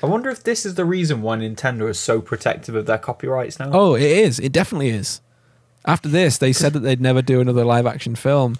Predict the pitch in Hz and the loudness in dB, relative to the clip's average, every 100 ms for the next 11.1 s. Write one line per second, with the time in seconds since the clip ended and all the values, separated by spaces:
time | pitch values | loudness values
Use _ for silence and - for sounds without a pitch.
0 | - 143 151 139 135 131 127 143 - - | -8 -2 2 2 2 0 0 -2 -2 0
1 | - 139 127 113 139 160 - - 117 117 | 2 4 4 2 4 4 2 2 2 0
2 | - - - 160 170 190 - _ - 160 | -4 -10 0 2 4 2 0 _ -4 -2
3 | 175 - - 143 - 165 165 - 135 120 | 0 -2 -2 -2 0 -2 -2 -2 2 2
4 | 110 - 98 104 - _ _ _ - 135 | 2 -2 -4 -6 -14 _ _ _ -6 -4
5 | - 123 120 120 131 120 - 123 117 127 | 0 0 0 0 0 0 -4 -4 0 2
6 | 127 113 147 104 101 101 98 - - _ | 4 2 0 0 0 0 -2 -4 -8 _
7 | _ _ _ _ _ _ - _ _ - | _ _ _ _ _ _ -20 _ _ -2
8 | 110 113 - 196 254 262 214 208 196 190 | 0 0 0 0 0 2 4 4 4 2
9 | 170 165 143 139 135 117 147 151 143 151 | 2 2 2 2 2 2 0 -2 -2 0
10 | 160 180 214 277 311 151 120 110 120 214 | 2 2 2 2 2 0 2 2 2 2